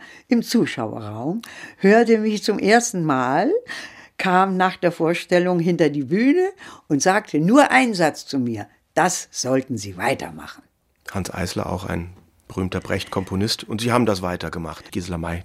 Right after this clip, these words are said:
Speaker 1: Ich hatte dann die Chance, äh, das weiterzumachen mit dem Komponisten,
Speaker 2: Mhm.
Speaker 1: mit Hans Eisler. Und ich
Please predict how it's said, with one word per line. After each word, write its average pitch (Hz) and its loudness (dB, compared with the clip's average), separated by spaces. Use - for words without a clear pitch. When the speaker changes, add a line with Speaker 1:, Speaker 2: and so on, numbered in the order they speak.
Speaker 1:
Ich 170 -2
hatte 196 0
dann 185 4
die 160 -2
Chance, 190 0
äh, 147 2
das 139 -2
weiterzumachen 196 -2
mit 160 4
dem 175 2
Komponisten, 185 0
Speaker 2:
Mhm. 151 2
Speaker 1:
mit 175 0
Hans 175 -2
Eisler. 185 -2
Und 262 8
ich 185 -2